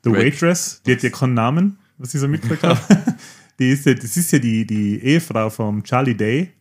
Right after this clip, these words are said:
Speaker 1: Und die
Speaker 2: Mhm.
Speaker 1: haben sich schon lang vorher kennengelernt, glaub ich. Und der hat erzählt, wie sie sich kennengelernt haben, hat er mit dem Schauspieler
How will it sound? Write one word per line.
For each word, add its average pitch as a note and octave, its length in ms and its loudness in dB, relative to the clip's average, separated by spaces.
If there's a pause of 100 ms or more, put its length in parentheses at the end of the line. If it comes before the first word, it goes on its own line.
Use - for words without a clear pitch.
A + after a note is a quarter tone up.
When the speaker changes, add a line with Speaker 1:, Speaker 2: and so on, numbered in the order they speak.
Speaker 1:
Und - 120 -4
die B2 40 4
Speaker 2:
Mhm. C3 40 4
Speaker 1:
haben C3 80 2
sich - 160 -4
schon A#2+ 160 2
lang B2+ 180 0
vorher C3+ 320 -2
kennengelernt, G#2 480 -2
glaub G#2 140 -4
ich. C#3 120 -2 (680)
Und A#2 460 0
der A#2 100 2
hat D3+ 100 -2
erzählt, D3 420 -4
wie D3+ 60 -4
sie B2 60 -6
sich B2+ 140 -6
kennengelernt D3 460 -4
haben, D3+ 300 -2 (720)
hat A#2+ 300 -2 (260)
er B2 420 0
mit A#2+ 160 -4
dem A#2 100 0
Schauspieler B2+ 920 -2